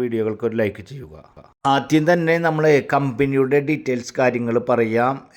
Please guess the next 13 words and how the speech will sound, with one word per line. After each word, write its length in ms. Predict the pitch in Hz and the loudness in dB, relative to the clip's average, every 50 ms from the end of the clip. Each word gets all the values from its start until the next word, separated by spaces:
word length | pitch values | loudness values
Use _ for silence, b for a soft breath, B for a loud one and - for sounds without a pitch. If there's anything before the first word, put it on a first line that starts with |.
| 127 127 | -2 0
ഏകദേശം 720 | 131 135 123 135 135 135 139 139 135 139 - 151 156 160 170 - - _ _ - 143 | 0 0 0 0 0 2 2 2 0 0 0 0 0 0 -2 -6 -14 _ _ -6 -4
മൂന്ന് 280 | 139 139 143 143 151 151 156 | -2 -2 -2 -2 -2 0 0
നാല് 260 | 151 151 151 151 165 160 160 | 0 0 2 0 0 0 2
മാസം 400 | 156 151 147 139 139 - 151 156 151 | 2 2 2 0 0 -2 -4 -2 -2
മുൻപ് 320 | 151 143 139 127 117 143 151 147 151 | -4 -4 -4 -4 -2 -2 0 2 2
വരെ 280 | 151 139 127 135 147 156 151 160 | 2 2 2 2 0 -2 0 0
പ്രവർത്തിച്ചു 560 | 151 143 139 127 - - 131 117 - - 123 123 | 0 0 0 -2 -4 -6 -10 -8 -8 -6 -4 -4
കൊണ്ടിരുന്ന 540 | 131 127 123 143 151 135 135 127 127 131 135 147 139 135 139 | -4 -2 -4 -4 -4 -4 -4 -4 -4 -4 -4 -4 -4 -4 -4
ഒരു 120 | 135 131 123 | -4 -4 -2
ഹോളോ 360 | 127 131 131 127 127 123 120 123 120 120 | 0 2 2 4 4 4 4 2 2 0
ബ്രിക്ക് 300 | 120 117 120 - 131 139 139 147 | -4 -6 -8 -8 -10 -8 -4 -2
കമ്പനിയായിരുന്നു 1040 | 147 135 127 110 104 117 113 120 123 131 131 127 120 113 107 101 104 104 104 113 117 117 110 | -4 -4 -4 -4 -6 -4 -4 -4 -2 -2 0 0 0 -2 -2 -4 -6 -8 -8 -8 -8 -8 -8
ഇത്. 200 | 95 92 117 143 | -8 -6 -4 -4